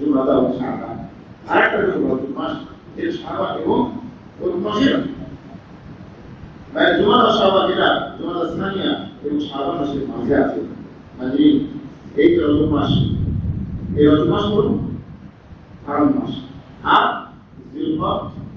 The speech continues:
জিলহজ, মুহাররম, এই তিনটা হলো হারাম মাস। এই চারটি হারাম মাস অত্যন্ত গুরুত্বপূর্ণ। আল্লাহ তাআলা শাহ বলেছেন, "ওয়ালা তাযলিমু ফীহিন্না আনফুসাকুম", এই সময়ে, এই চারটি মাসের মধ্যে তোমরা তোমাদের নফসের প্রতি জুলুম করো না।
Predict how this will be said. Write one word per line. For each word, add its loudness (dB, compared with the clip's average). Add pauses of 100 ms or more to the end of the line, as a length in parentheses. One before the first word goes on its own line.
(140)
জিলহজ, -2
মুহাররম, 2 (220)
এই 0
তিনটা 0
হলো -2
হারাম -2
মাস। -12
এই 4
চারটি -4
হারাম -4
মাস 4 (340)
অত্যন্ত -4
গুরুত্বপূর্ণ। 4 (460)
আল্লাহ 4
তাআলা 4
শাহ 4
বলেছেন, 6
"ওয়ালা -2
তাযলিমু 0
ফীহিন্না 2
আনফুসাকুম", -2 (400)
এই 6
সময়ে, 0 (260)
এই 4
চারটি -4
মাসের -4
মধ্যে -2
তোমরা -4
তোমাদের -4
নফসের -6
প্রতি 0
জুলুম 4
করো -2
না। -8